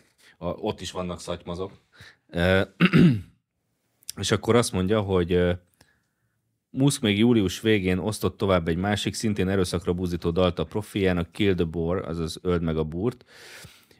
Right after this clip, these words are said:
viszont egészen más forrásból származik, mint Aldin művészete. A Kill the Boar az apartheid idejéről származik, és ha bár a szövege nem túl cizellált, tehát Öld meg a búrt, ez a címe,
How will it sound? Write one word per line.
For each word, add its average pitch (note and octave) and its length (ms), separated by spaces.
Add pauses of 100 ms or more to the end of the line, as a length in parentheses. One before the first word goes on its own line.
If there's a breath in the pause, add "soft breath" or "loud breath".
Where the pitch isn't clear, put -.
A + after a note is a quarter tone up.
viszont G2+ 440
egészen A2 460
más G2+ 220
forrásból F2+ 480
származik, F#2+ 540
mint F2 180
Aldin F2 500
művészete. E2 580
A E2 80
Kill A2 220
the F2 80
Boar F2+ 280
az E2 140
apartheid E2+ 440
idejéről D#2+ 340
származik, F2+ 520
és D#2 140
ha F2 100
bár F2 180
a - 60
szövege A#2 400
nem A2 220
túl E2+ 160
cizellált, F2 840 (200)
tehát E2 180
Öld F2+ 180
meg D#2+ 140
a D#2 60
búrt, E2 300
ez F2 80
a D#2+ 60
címe, G2 440